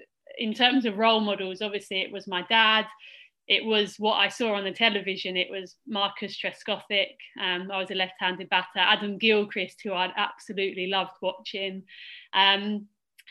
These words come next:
and I guess you, you don't know any better, do you, really? What you're presented with, you just accept it. But I think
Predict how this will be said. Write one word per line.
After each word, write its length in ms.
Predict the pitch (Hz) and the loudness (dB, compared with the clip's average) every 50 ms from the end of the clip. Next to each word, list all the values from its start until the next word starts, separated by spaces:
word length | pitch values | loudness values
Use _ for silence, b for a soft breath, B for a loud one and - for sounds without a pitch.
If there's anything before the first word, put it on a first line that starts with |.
| b _ | b _
and 160 | - 226 247 285 | 4 6 6 6
I 60 | 285 | 6
guess 280 | - 359 339 - - | 6 6 4 4 4
you, 120 | 285 294 277 | 2 2 2
you 200 | - 226 247 254 | 2 2 2 4
don't 220 | 247 262 262 - | 4 4 4 4
know 140 | 226 233 226 | 2 2 2
any 340 | 220 220 220 220 208 208 _ - | 4 4 2 2 0 -2 _ 2
better, 320 | 285 277 277 - 220 190 | 2 2 4 0 -4 0
do 100 | 175 240 | 2 2
you, 240 | 262 247 220 208 190 | 4 4 4 2 2
really? 380 | 175 180 170 170 165 170 185 196 | 2 2 2 2 2 0 0 2
What 180 | 220 233 - | 2 2 2
you're 140 | 226 214 208 | 0 0 -2
presented 580 | 208 - 220 196 214 214 214 214 208 220 214 175 | -2 -4 0 2 2 2 2 0 -2 -4 -6 -2
with, 280 | 196 208 196 190 190 214 | -2 -2 -2 -2 -4 -8
you 100 | 202 196 | -6 -4
just 240 | - 220 214 - - | -4 -4 -4 -4 -6
accept 520 | - - - - - - - - _ - | -8 -6 -4 -2 -2 -2 -2 -6 _ -6
it. 180 | - - - - | -6 -6 -4 -4
But 120 | - 185 | -2 0
I 140 | 202 196 202 | 0 0 2
think 220 | 190 202 202 208 | 0 0 -2 -2